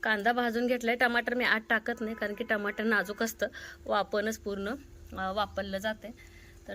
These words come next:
टमाटरसुद्धा ह्यातच वापरून घेते, कारण की आई मकाची भाकरी, अं, दररोज दररोज खाणार नाहीत, अं, एखाद्या वेळेस खातील, कारण की त्यांना मकाची भाकरी आवडत नाही.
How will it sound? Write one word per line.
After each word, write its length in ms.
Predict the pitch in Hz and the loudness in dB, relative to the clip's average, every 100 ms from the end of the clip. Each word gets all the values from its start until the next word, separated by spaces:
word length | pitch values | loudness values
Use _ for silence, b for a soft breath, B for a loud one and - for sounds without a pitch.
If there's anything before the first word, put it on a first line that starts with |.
| 196 | -8
टमाटरसुद्धा 560 | 208 196 214 214 202 | -6 -6 -8 -8 -6
ह्यातच 400 | 247 214 214 208 | -4 -4 -4 -4
वापरून 380 | 226 214 196 214 | -4 -4 -2 0
घेते, 300 | 220 226 220 320 - _ - | 0 -2 -4 -6 -14 _ 4
कारण 220 | 277 294 | 6 6
की 120 | 294 | 6
आई 220 | 302 285 | 6 4
मकाची 380 | 302 294 269 269 | 2 0 -2 0
भाकरी, 440 | 285 285 269 269 254 | 0 2 2 2 2
अं, 300 | 233 233 240 233 | 4 6 4 2
दररोज 200 | 247 247 | 2 2
दररोज 320 | 247 254 - | 2 0 -2
खाणार 360 | 233 220 233 | -4 0 0
नाहीत, 200 | 240 208 - B B - | -2 -6 -10 B B -4
अं, 120 | 196 | 0
एखाद्या 400 | 202 220 226 226 | 2 2 0 0
वेळेस 220 | 220 226 - | 0 -2 -4
खातील, 340 | 233 233 190 | -4 -2 -4
कारण 240 | 202 196 | -2 -4
की 60 | 202 | -4
त्यांना 200 | 220 214 | -4 -2
मकाची 360 | 233 220 220 226 | -2 -2 -4 -4
भाकरी 260 | 247 233 | -4 -2
आवडत 360 | - 247 254 269 | 0 2 0 -2
नाही. 180 | 214 | -6